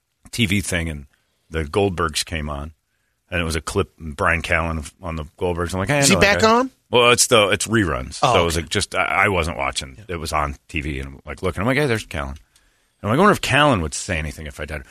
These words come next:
Speaker 1: wonder how he'd find out." My mind goes there. I wonder how people would know. Who would find out first? I want that list. That's the only reason I wish there's an afterlife, just to go for a couple weeks to find out
Speaker 2: how far word travels.
Speaker 1: Wh-, wh-, who, who gets it first? Then who do they call?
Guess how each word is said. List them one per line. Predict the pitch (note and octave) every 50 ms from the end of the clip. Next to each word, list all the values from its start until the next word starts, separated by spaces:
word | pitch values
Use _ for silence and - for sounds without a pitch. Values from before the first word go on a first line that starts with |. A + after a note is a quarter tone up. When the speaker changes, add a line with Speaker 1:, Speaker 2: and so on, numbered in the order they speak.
| - _
Speaker 1:
wonder | - - F3+
how | C#3+ E3 D3+
he'd | A#2+ - D3 B2+ G2+
find | - - B2 A2 G2+ G2 G#2+
out." | G2 C#2 - -
My | A#2 B2 C3+ D3+ D3+
mind | C#3+ B2+ A2 G2+ G2+ F#2 E2
goes | G2 F2 E2 E2+
there. | E2
I | F2+
wonder | C3 C3
how | A2+ C3+ C#3+
people | - - - F3 F3+ F3 - D#3 C3+ A#2+
would | A#2+ A2+ F2+ G2+
know. | G2 F2+ D#2 C2 - _ _ _ _ _ _ _ _ _
Who | - A#3 B3+
would | A#3 G#3 -
find | - - E3+ E3 D#3+ D3+ C#3+
out | C3+ A#2 - -
first? | - - C#3+ C#3 C#3 B2+ - D3
I | E3+
want | G3 F#3+ D3+ - - F2 E2+ F2
that | A2 A2 - -
list. | - E2+ D2+ - - - - -
That's | C3 D#3+ - -
the | - G3
only | D3 B2+ A2
reason | G#2 A2 G#2+ F#2+ F#2
I | F2
wish | E2+ F#2+ G#2 - -
there's | G#2 F#2 E2+ D#2+
an | E2
afterlife, | D#2+ G2 G2 - - - D2+ C#2+ C#2+ C2+ C2+ - - _ _ _ _ _ _
just | - A3 G#3+ - -
to | D#3
go | C3+ D#3 D3 C3
for | - - A2
a |
couple | - - B2+ - G#2 G2+
weeks | G2 G2+ F#2+ - -
to | -
find | - - A#2 A2 G#2
out | G2+ E2 - - - _ _ _ _ -
Speaker 2:
how | - D#3
far | C#3 - - E3+ D#3 D3+ D3+
word | D3 C#3 D3+ D#3 D#3 D3 B2+
travels. | - - D3+ D3 D3+ E3 F#3+ G#3+ A#3 - D#3+ E3
Speaker 1:
Wh-, | E3 - D3
wh-, |
who, | D#3 F#3+ G#3+ G3 D#3
who | D#3+ G#3 G#3
gets | E3 F#3+ F3+ -
it | F3 D3+ -
first? | - C#3+ C#3 C3+ C3 A#2 - - - _ _ _ _ _ _ _ _ -
Then | G#2 D3+ D#3 C3+
who | A#2 F3+ F#3+
do | D#3+ C#3+
they | B2+ C#3 D3+ D3
call? | - D3 C3+ B2+ B2 A#2+